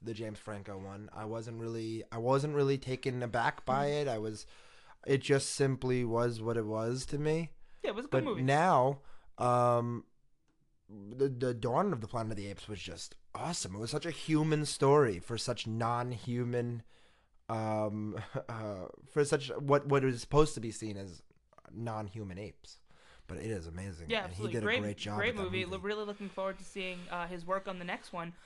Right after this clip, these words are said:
Speaker 2: Uh, but now he is apparently the chosen one to do the next Batman movie. But Dan, as we know, this business is a, is a fickle one,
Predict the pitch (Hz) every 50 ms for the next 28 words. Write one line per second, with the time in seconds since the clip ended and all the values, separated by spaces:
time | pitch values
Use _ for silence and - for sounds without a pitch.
0 | - - - - - 180 180 175 175 170 175 190 - 208 233 247 226 202 220 233
1 | 226 202 208 208 214 214 208 202 208 196 185 190 190 - - 214 214 226 202 208
2 | 202 190 185 185 185 185 175 - - 180 180 180 180 175 170 170 - - - 208
3 | 208 202 180 170 160 156 160 151 156 156 - - 220 208 202 - - - - _
4 | _ _ - - - - - 277 302 294 285 277 233 254 269 247 240 226 214 208
5 | 208 208 202 - - 220 214 196 202 202 185 190 - 190 175 190 185 - 196 196
6 | 214 214 202 208 - 247 220 220 185 170 160 156 160 156